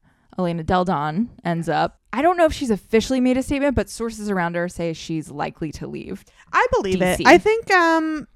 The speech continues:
Speaker 2: I don't know where she would go because she's from Delaware. That's where her family is.
Speaker 1: She's just started this wine business. She's gonna wanna stay kinda close to headquarters.
Speaker 2: Or does she wanna be near
Speaker 1: Napa?
Speaker 2: Napa?
Speaker 1: You don't move to Napa.
Speaker 2: <laughs>
Speaker 1: You
Speaker 2: You
Speaker 1: take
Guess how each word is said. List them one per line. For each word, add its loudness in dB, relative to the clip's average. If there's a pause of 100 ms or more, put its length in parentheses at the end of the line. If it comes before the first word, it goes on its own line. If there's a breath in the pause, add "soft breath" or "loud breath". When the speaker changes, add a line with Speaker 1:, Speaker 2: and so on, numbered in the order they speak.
(280)
Speaker 2:
I 4
don't 2
know 6
where 4
she -2
would -2
go 0
because -6 (840)
she's -8
from -4
Delaware. -2
That's -2
where -2
her -4
family -2
is. -6
Speaker 1:
She's 0
just 2
started 2
this -2
wine -2
business. -4
She's -4
gonna 0
wanna 0
stay -2
kinda -6
close -4
to -6
headquarters. -8 (240)
Speaker 2:
Or 4
does -2
she -4
wanna -2
be -4
near -4 (380)
Speaker 1:
Napa? -4
Speaker 2:
Napa? -2 (600 loud breath)
Speaker 1:
You 4
don't 4
move 6
to 6
Napa. 8
Speaker 2:
<laughs> 8
Speaker 1:
You 10
Speaker 2:
You 8
Speaker 1:
take 6